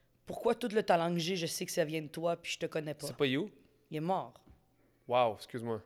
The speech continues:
Speaker 1: Eh non. Tu
Speaker 2: J'avoue.
Speaker 1: savais pas ?
Speaker 2: Je... Non.
Speaker 1: Eh oui, il est mort quand j'avais
Speaker 2: J'ai
Speaker 1: quinze ans.
Speaker 2: jamais su ça.
Speaker 1: Mon père est mort, mais je l'ai jamais vraiment connu, mais il est mort, ouais. Fait que mon père, j'aimerais ça l'inviter, juste, « Assis-toi puis parle-moi, t'es qui, man ? » Lui, je l'inviterais.
Speaker 2: Wow.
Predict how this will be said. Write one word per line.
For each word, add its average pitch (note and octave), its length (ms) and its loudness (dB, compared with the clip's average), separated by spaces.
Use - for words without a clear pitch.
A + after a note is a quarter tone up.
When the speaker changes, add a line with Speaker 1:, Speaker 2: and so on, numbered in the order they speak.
Speaker 1:
Eh D#3+ 80 -6
non. D3 180 -6
Tu - 100 -18
Speaker 2:
J'avoue. B2 100 -6
Speaker 1:
savais G3+ 160 12
pas ? - 80 10
Speaker 2:
Je... C3 60 -2
Non. C3+ 260 2
Speaker 1:
Eh E3+ 80 2
oui, A3+ 120 4
il - 40 0
est E3 40 -2
mort F#3 160 0
quand F3+ 120 -4
j'avais D#3 160 -2
Speaker 2:
J'ai G#2+ 60 -2
Speaker 1:
quinze D#3 100 0
ans. D3+ 40 0
Speaker 2:
jamais D#3 400 6
su - 200 -8
ça. B2+ 240 -2
Speaker 1:
Mon F#3 160 -2
père G#3 160 4
est F3+ 60 2
mort, E3 260 -4
mais E3+ 100 -4
je D3+ 60 -6
l'ai E3 60 -6
jamais F3 240 -2
vraiment E3 340 -4
connu, F3 260 -4
mais G#3+ 140 -4
il D#3 60 -6
est - 20 -6
mort, D#3 260 -8
ouais. E3+ 120 -12
Fait D#3 120 -12
que D#3+ 140 -4
mon D#3 180 -2
père, E3+ 280 -4
j'aimerais D#3+ 320 -6
ça F#3+ 120 -2
l'inviter, F3+ 520 -6
juste, « F3+ 220 -10
Assis-toi A3 400 -4
puis G#3 100 -10
parle-moi, E3+ 360 -2
t'es F#3 140 -10
qui, F3+ 200 -10
man ? » E3 240 -6
Lui, F#3 180 -2
je D#3+ 100 -2
l'inviterais. C3 420 -8
Speaker 2:
Wow. G2+ 340 -6